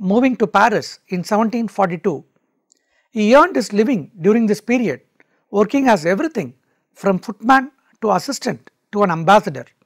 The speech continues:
Rousseau's profound insight can be found in almost every trace of modern philosophy today. Somewhat complicated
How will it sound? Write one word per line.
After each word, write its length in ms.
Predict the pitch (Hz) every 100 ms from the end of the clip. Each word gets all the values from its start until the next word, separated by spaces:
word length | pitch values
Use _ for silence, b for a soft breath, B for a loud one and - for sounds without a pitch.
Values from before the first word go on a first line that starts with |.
| _ _ _ _ _ _ -
Rousseau's 600 | - 226 285 302 311 -
profound 500 | - 214 - 294 247
insight 500 | 202 220 - 175 131 _ _
can 180 | 202 202
be 80 | 202
found 460 | - 254 170 135 _ -
in 160 | 190 190
almost 400 | 208 233 269 -
every 380 | 190 208 339 -
trace 340 | - 220 190
of 240 | 214 - _ _ _ -
modern 380 | 185 233 254
philosophy 720 | 220 180 196 214 214 180 165 _
today. 360 | 185 165 139 _ _ _ _ _
Somewhat 520 | - 202 220 285 285
complicated 640 | 233 240 285 - 247 170